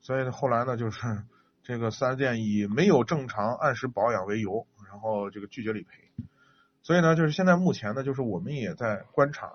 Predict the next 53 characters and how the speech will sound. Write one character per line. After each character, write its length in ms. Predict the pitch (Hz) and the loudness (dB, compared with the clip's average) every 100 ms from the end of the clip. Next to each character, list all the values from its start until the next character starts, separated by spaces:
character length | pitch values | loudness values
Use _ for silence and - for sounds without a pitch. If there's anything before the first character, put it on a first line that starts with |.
| 110 | -16
就 80 | |
是 140 | 104 101 | -20 -16
实 160 | - | -16
际 120 | 135 156 | -4 -2
上 180 | 147 | -2
呢， 100 | 110 | -6
在 240 | 104 123 107 - _ _ _ _ _ | -4 -2 -2 -8 _ _ _ _ _
这 140 | - 120 | -8 -4
个 100 | 107 | -2
汽 180 | - | -2
车 200 | 160 165 | 0 2
的 80 | 147 | 2
配 220 | - 165 | 2 -2
件 180 | 139 143 | 0 0
的 80 | 117 | 0
这 80 | 120 | -4
个 80 | 120 | -4
市 160 | - | -4
场 180 | 135 98 | -8 -10
啊， 160 | 95 98 | -14 -12
就 80 | |
是 120 | 104 107 | -8 -8
供 260 | - 143 | -6 -4
应 80 | 123 | -4
商 160 | 123 135 | -6 -6
的 80 | |
这 60 | 113 | -4
个 60 | 110 | -6
市 140 | 117 | -8
场 160 | 110 87 | -12 -14
来 160 | 90 92 _ _ | -18 -20 _ _
看， 260 | - - 98 - | -6 -4 -4 -10
就 80 | 110 | -16
是 160 | 107 110 | -14 -12
厂 240 | - 104 | -8 -4
家 120 | 131 | -2
呢 120 | 139 | -4
不 160 | 98 120 | -6 -4
断 260 | 143 156 120 | 2 2 4
在， 320 | 127 110 98 _ _ _ _ _ _ _ _ | 2 2 -2 _ _ _ _ _ _ _ _
呃， 500 | 110 107 104 98 98 | -2 0 0 -2 -6
缩 240 | - 156 | 0 2
减 220 | 139 98 95 95 95 - _ _ _ | 4 0 -4 -12 -18 -20 _ _ _
这 160 | 107 | -8
个 400 | 98 95 92 90 90 _ _ | -6 -6 -6 -10 -12 _ _
应 120 | 110 | -8
该 100 | 107 | -4
说 240 | 104 113 110 | -2 -2 -2
制-， 180 | - 123 | -4 -8
制 120 | - | 0
造 120 | 131 | 2
成 260 | 110 - 120 | 2 -2 -6
本。 140 | 127 | -6